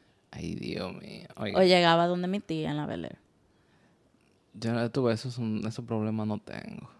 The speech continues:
Speaker 2: Hasta que ya, como al mes, ella se dio cuenta que no había de otra, entonces ya ni modo.
Speaker 1: Ya sé, será tu casa.
Speaker 2: Esa
Speaker 1: Después
Speaker 2: era
Speaker 1: cuando
Speaker 2: mi
Speaker 1: viniste
Speaker 2: casa.
Speaker 1: para acá, tenía que devolverte en un avión, pero
Speaker 2: No, porque te dije que
Speaker 1: Ah,
Speaker 2: si
Speaker 1: verdad,
Speaker 2: ella
Speaker 1: verdad.
Speaker 2: sabe que yo no bu-, tengo posibilidad de
Speaker 1: Le
Speaker 2: volver.
Speaker 1: dijiste, "Adiós, no te vuelvo a ver".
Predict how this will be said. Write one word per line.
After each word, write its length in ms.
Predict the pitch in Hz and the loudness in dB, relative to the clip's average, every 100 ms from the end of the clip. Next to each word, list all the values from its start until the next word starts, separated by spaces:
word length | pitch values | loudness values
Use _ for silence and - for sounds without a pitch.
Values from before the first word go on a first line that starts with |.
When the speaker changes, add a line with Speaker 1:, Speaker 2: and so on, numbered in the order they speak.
| _ _ _ _ | _ _ _ _
Speaker 2:
Hasta 260 | - 175 180 | -2 2 2
que 160 | 185 170 | 2 4
ya, 380 | 196 214 214 - | 4 4 2 -4
como 220 | - 175 | -4 0
al 100 | 165 | 0
mes, 200 | 180 208 | 0 0
ella 140 | 185 185 | 2 0
se 160 | 190 | 0
dio 140 | 185 190 | -2 0
cuenta 300 | 202 185 175 | 0 0 -2
que 100 | 170 | -2
no 80 | 160 | -2
había 220 | 165 180 | 2 2
de 120 | 190 | 2
otra, 280 | 208 214 202 | 0 -2 -6
entonces 340 | 185 156 - | -4 -6 -4
ya 140 | 156 147 | -4 -4
ni 100 | 151 | -4
modo. 340 | 156 160 156 135 | -6 -6 -6 -2
Speaker 1:
Ya 200 | 113 113 | 0 0
sé, 260 | - 107 | 2 2
será 260 | 104 113 113 | 2 2 2
tu 140 | 131 | 2
casa. 260 | 120 98 92 - - | 0 -2 -4 -16 -8
Speaker 2:
Esa 100 | - | 0
Speaker 1:
Después 160 | 117 131 | 6 8
Speaker 2:
era 80 | |
Speaker 1:
cuando 200 | 127 139 | 8 8
Speaker 2:
mi 40 | 139 | 8
Speaker 1:
viniste 200 | 139 139 | 6 6
Speaker 2:
casa. 40 | |
Speaker 1:
para 100 | 139 139 160 | 6 6 6
acá, 40 | |
tenía 240 | 135 135 | 6 6
que 80 | 139 | 6
devolverte 640 | 143 143 143 139 143 147 139 | 4 6 6 6 4 2 2
en 120 | 143 | 2
un 80 | 143 | 0
avión, 260 | 131 107 | 0 0
pero 140 | - 180 | 0 2
Speaker 2:
No, 260 | 185 220 247 | 2 0 0
porque 200 | 233 190 | -4 -4
te 160 | 180 | -4
dije 300 | 180 214 247 | -2 -2 -2
que 80 | 196 | 0
Speaker 1:
Ah, 120 | - | 2
Speaker 2:
si 60 | - | 4
Speaker 1:
verdad, 80 | 107 196 | 6 6
Speaker 2:
ella 120 | 214 | 6
Speaker 1:
verdad. 80 | 208 | 4
Speaker 2:
sabe 260 | 196 180 | 2 0
que 160 | - 165 | -2 -2
yo 120 | 165 | -2
no 100 | 170 | -2
bu-, 180 | 175 180 - | -4 -6 -6
tengo 280 | 190 196 | -4 -4
posibilidad 580 | 185 185 175 170 165 160 | -6 -6 -6 -6 -4 -2
de 60 | 160 | -2
Speaker 1:
Le 80 | - | 2
Speaker 2:
volver. 160 | 107 | 4
Speaker 1:
dijiste, 500 | 113 110 131 135 147 139 | 6 6 4 6 6 8
"Adiós, 1160 | 143 143 196 - 226 233 233 214 - - _ - | 6 8 8 8 4 4 -2 -6 -10 -20 _ -8
no 200 | 135 147 | -6 -4
te 120 | 165 | -2
vuelvo 340 | 156 156 151 - | -2 -2 -2 -4
a 160 | - | -4
ver". 220 | - - | -6 -10